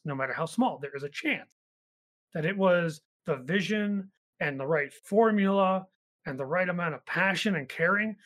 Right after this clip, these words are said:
to make this the next big thing. But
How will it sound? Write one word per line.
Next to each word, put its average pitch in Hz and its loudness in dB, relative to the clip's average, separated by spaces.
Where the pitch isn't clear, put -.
to - -6
make 185 -2
this 175 -6
the 156 2
next 151 -2
big 135 -4
thing. 117 -8
But 185 2